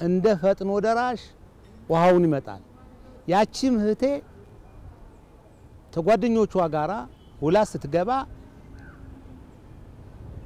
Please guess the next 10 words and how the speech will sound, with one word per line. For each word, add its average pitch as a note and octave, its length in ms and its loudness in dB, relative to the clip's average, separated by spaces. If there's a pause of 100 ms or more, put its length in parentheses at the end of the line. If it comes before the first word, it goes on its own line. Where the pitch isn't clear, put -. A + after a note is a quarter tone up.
(420)
ውሃውን F#3+ 500 0 (220)
ከያዘችው፣ G3+ 680 2
ከገበያ F3 460 2 (120)
ከያዘችው F3 540 -2
ዕቃ G#3+ 140 -8 (100)
ውሃውን D#3+ 400 -2
ወሰዳት። - 540 -12 (880)
አላመንኩም። D3 760 0 (1700)
ተነስተን E3 480 -2
ወረድን፣ B2 500 -8